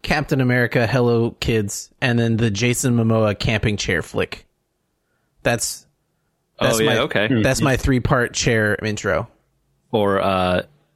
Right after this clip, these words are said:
Speaker 2: how much of it is G I Joe P S A versus Captain America Kids? I guess those are the same thing, right?
Speaker 1: It's the same thing. Yeah.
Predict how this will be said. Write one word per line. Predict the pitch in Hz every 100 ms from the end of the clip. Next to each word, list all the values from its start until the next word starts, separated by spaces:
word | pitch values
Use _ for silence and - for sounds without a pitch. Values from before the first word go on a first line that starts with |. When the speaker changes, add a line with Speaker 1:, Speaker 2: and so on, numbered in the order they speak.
| _ _ _
Speaker 2:
how | 107 110
much | 113 110
of | 104
it | 101
is | 101
G | 92 101 104
I | 98
Joe | 101 98
P | 90 107 95
S | -
A | 92 87 82
versus | 85 - 90
Captain | - 90 95 85
America | 85 85 - 85
Kids? | - 87 85
I | 226
guess | 247
those | 147 113
are |
the | 101
same | 95 82
thing, | - 87 80
right? | 82 85
Speaker 1:
It's | 80
the | -
same | - 60 57
thing. | - - - _ -
Yeah. | 92 82